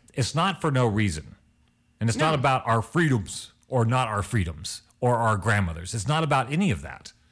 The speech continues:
Speaker 2: There, there's a lot
Speaker 1: It's
Speaker 2: of
Speaker 1: about
Speaker 2: information out there, and you are only likely experiencing information that matches things that you already believe.
Speaker 1: You're
Speaker 2: That's what
Speaker 1: listening
Speaker 2: the
Speaker 1: to the memes.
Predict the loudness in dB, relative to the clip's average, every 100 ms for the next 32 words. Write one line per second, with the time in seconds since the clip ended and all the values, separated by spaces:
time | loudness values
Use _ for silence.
0 | _ _ -12 -4 0 0 0 0 0 -2
1 | 2 2 2 2 2 2 -2 -2 -4 -2
2 | -4 -4 -4 -2 0 0 0 -2 -2 -2
3 | 0 0 0 -4 -4 -6 -4 -2 -2 -2
4 | -4 -2 -2 -2 -2 -4 -2 -2 -4 -6
5 | -4 -2 -2 -2 -2 0 2 0 0 0
6 | 0 0 2 2 4 2 2 0 0 0
7 | -2 0 0 0 0 2 2 0 -4 -8